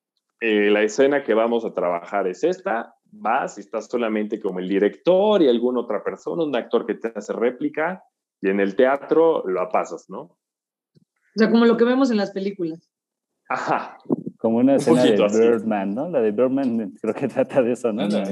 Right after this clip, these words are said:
Speaker 3: eh,
Speaker 4: sí.
Speaker 1: Sí, sí, sí. Sí, sí, sí.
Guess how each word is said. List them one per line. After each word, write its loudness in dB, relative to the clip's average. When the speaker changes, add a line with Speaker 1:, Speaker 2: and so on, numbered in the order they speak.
Speaker 3:
eh, -14
Speaker 4:
sí. -8
Speaker 1:
Sí, -2
sí, -10
sí. 0
Sí, -4
sí, 0
sí. 0